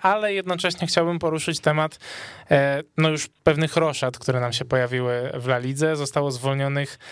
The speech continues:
e, zostało zwolnionych dwóch trenerów. Paco Lopez pożegnał się z łzami w oczach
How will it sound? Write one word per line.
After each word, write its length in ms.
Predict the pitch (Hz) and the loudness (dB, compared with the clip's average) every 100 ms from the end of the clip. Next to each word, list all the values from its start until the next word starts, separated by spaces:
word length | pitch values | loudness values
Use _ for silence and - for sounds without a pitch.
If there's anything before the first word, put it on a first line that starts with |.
| - - - - | -16 -16 -6 2
e, 320 | 131 127 131 | 4 2 0
zostało 300 | 131 143 135 | 0 0 0
zwolnionych 480 | 131 143 143 139 127 | -2 -2 -2 -4 -4
dwóch 320 | 120 151 151 | -2 -2 -2
trenerów. 580 | 147 139 156 156 147 - | -2 0 2 0 -2 0
Paco 300 | 151 147 143 | 0 2 0
Lopez 360 | 143 139 127 | 0 -2 -4
pożegnał 460 | - 127 127 135 131 | 0 0 0 -2 -2
się 140 | 139 | -2
z 80 | 127 | -2
łzami 400 | 131 143 202 165 | 0 0 0 0
w 80 | 151 | 0
oczach 400 | 165 139 131 | 0 -2 -4